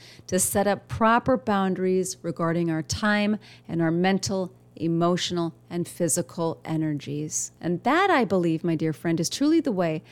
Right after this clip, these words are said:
that we not only honor ourselves and those that we love, but we honor our Creator, for whom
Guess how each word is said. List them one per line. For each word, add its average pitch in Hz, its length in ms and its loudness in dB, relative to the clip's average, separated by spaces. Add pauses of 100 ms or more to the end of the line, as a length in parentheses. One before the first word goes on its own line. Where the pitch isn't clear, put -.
(260)
that 285 120 2
we 302 120 4
not 339 200 6
only 330 240 6
honor 214 240 4
ourselves 190 540 0
and 175 140 2
those 165 180 2
that - 140 -2
we 180 100 2
love, 151 340 0 (300)
but 208 220 0
we 214 180 2 (180)
honor 247 600 2 (100)
our 190 220 2
Creator, 160 960 0 (200)
for 208 320 4
whom 202 600 2